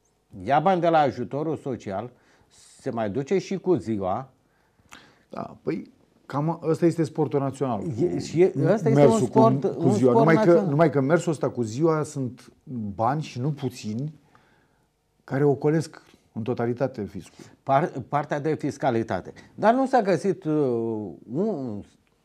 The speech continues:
Speaker 1: într-un sat, se poate găsi un băiat isteț care să-i adune pe ăștia. "Băi, frate, uite, eu am, uh, uh, societatea asta, veniți cu mine, eu vă asigur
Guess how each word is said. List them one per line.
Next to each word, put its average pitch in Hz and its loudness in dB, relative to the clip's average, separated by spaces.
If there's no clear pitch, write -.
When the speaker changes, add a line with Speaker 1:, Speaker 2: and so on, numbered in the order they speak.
Speaker 1:
într-un 180 -2
sat, 120 -2
se 208 -6
poate 214 -2
găsi 147 -4
un 117 -4
băiat 180 2
isteț 120 -6
care 240 4
să-i 247 2
adune 233 4
pe 202 -2
ăștia. - -2
"Băi, 214 2
frate, 185 2
uite, 143 -2
eu 110 2
am, 190 2
uh, 156 -4
uh, 123 -2
societatea 151 0
asta, 123 -4
veniți 165 0
cu 202 4
mine, 139 0
eu 143 0
vă 190 2
asigur 143 0